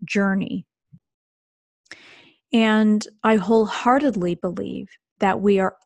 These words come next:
absolutely capable of making inner transformations that take us on the journey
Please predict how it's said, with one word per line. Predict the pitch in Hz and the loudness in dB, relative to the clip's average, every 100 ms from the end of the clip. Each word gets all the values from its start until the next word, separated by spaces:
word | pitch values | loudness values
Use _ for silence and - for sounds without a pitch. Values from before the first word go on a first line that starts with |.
| - | 0
absolutely | 269 285 - 196 180 220 196 | 0 0 -2 -2 -4 -4 -4
capable | 190 - 233 226 180 - - - | -4 2 2 2 -4 -6 -8 -4
of | 196 196 | -2 2
making | 202 208 220 220 196 180 175 - _ _ | 6 6 6 4 -2 -4 -8 -12 _ _
inner | 233 214 208 | 4 4 2
transformations | - 208 214 - 190 175 180 - - 185 175 | -2 -4 -4 -6 -6 -4 -6 -8 -8 -8 -6
that | 214 - | -8 -10
take | - 247 277 | 0 0 2
us | 214 - - | 0 0 0
on | 202 | 0
the | 185 | -2
journey | 165 196 180 185 175 | -2 -4 -2 -4 -6